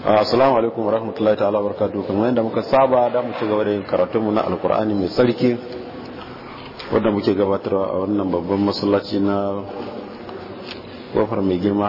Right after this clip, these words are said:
Hakimin Damba. Yau Allah madaukakin sarki ya kawo mu tara ga watan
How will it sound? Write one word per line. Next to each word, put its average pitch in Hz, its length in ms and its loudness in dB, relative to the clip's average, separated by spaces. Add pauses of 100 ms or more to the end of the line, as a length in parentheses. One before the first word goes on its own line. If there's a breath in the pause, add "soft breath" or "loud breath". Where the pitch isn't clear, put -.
Hakimin 101 320 -2
Damba. 95 320 0 (2250)
Yau 117 400 4
Allah 123 240 0
madaukakin 110 400 -4
sarki 107 240 0
ya 110 80 2
kawo 113 240 2
mu 107 240 -2
tara 120 480 4 (320)
ga 95 160 2
watan 104 320 2